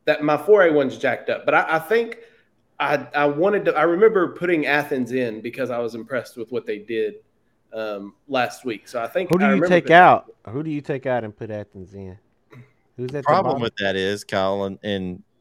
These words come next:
Speaker 3: we can argue all day. Brownsboro is ten. They beat Athens week one.
Speaker 2: Yeah.
Speaker 3: So, I mean, so I don't
Speaker 1: But
Speaker 3: hate
Speaker 2: Give me,
Speaker 3: that.
Speaker 2: give me, give me seven through ten again.
Speaker 3: Seven was Van,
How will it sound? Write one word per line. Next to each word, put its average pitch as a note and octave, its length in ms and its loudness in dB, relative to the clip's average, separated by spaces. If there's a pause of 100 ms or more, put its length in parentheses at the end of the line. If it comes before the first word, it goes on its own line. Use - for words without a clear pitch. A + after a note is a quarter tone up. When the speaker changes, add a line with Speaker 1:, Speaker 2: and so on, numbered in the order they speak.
(140)
Speaker 3:
we B2 120 -4
can C3 140 -4
argue G2 340 -2
all E2+ 100 -2
day. G#2+ 260 -2
Brownsboro B2+ 640 -4
is G2+ 100 -6
ten. E2+ 460 -8 (460)
They A#2+ 140 0
beat D3 260 -4
Athens E2+ 460 -6
week E2+ 240 -14
one. E2+ 320 -12 (540)
Speaker 2:
Yeah. A2 260 -4
Speaker 3:
So, G2 520 0
I G2 40 -4
mean, G2+ 440 -4 (180)
so - 140 -6
I C3 120 2
don't D#3 100 0
Speaker 1:
But C#3+ 120 6
Speaker 3:
hate C3+ 200 -2
Speaker 2:
Give E3+ 160 6
me, B3 80 6
Speaker 3:
that. C3 240 0
Speaker 2:
give F#3 160 8
me, A#3+ 280 2
give D#3 260 2
me C4 140 -2
seven F3 420 -2
through D#3 200 -8
ten C#3 280 -8
again. F2+ 400 -14 (380)
Speaker 3:
Seven D#3+ 420 -2
was A#2 160 -4
Van, A2 500 -2